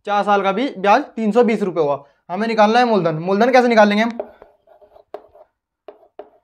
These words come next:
मूलधन is equal to मिश्र धन माइनस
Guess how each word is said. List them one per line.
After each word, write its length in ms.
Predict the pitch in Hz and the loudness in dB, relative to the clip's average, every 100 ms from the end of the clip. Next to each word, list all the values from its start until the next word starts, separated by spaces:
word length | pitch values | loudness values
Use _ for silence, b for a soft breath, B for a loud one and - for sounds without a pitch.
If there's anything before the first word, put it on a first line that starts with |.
| _ _ _ _ | _ _ _ _
मूलधन 320 | 170 180 180 202 | -14 -8 -4 -4
is 100 | 190 | -2
equal 200 | 196 185 | -2 -2
to 140 | 254 285 - _ _ - _ _ _ _ _ _ _ - _ _ | -4 -6 -20 _ _ -20 _ _ _ _ _ _ _ -20 _ _
मिश्र 240 | 175 165 190 | -18 -12 -4
धन 300 | 185 262 - - - - - _ - _ _ - _ _ - _ _ _ _ _ _ _ - _ _ _ _ _ _ - - _ _ | -2 -2 -6 -16 -16 -20 -20 _ -20 _ _ -20 _ _ -20 _ _ _ _ _ _ _ -20 _ _ _ _ _ _ -20 -20 _ _
माइनस 500 | 170 165 202 311 - | -10 -4 -4 -4 -12